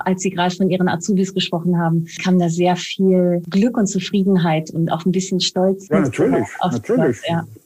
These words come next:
Speaker 2: Joshua ist, was ist er da, vierter, vierter Landessieger geworden da und Kammersieger. Also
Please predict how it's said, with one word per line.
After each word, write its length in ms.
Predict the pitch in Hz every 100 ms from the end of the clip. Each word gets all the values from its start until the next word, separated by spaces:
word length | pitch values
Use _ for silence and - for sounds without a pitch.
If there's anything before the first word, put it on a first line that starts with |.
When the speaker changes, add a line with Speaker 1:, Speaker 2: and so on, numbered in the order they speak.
| _
Speaker 2:
Joshua 500 | 131 147 160 170 156
ist, 240 | 139 143 -
was 120 | 135
ist 140 | 160
er 100 | 156
da, 140 | 147 143
vierter, 420 | - 156 147 135
vierter 360 | 123 151 139 131
Landessieger 580 | 131 170 151 170 165 165
geworden 560 | 151 156 160 165 160
da 240 | 156 147 147
und 240 | 120 123
Kammersieger. 800 | 123 160 160 147 165 165 165 147
Also 440 | 117 131 135 135